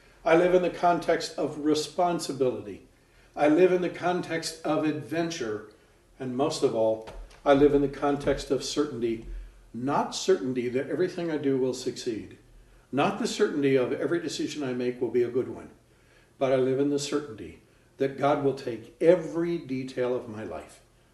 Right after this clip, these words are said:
good decision or bad decision. God will take every detail of my life and use it to shape me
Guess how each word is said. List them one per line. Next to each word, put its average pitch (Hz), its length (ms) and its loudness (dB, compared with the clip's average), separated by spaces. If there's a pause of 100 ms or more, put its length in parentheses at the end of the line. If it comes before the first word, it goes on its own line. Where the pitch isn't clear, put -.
(400)
good 214 180 2
decision 190 580 -2
or 139 120 2
bad 123 280 -4
decision. - 520 -8 (1500)
God 139 220 0
will 131 100 0
take 131 400 -4
every 147 280 2
detail 139 440 -2
of 131 140 -6
my 110 180 -10
life 95 360 -14 (640)
and 143 280 2
use 165 200 4
it 185 220 0
to 131 140 -4
shape - 520 -2
me 107 380 -10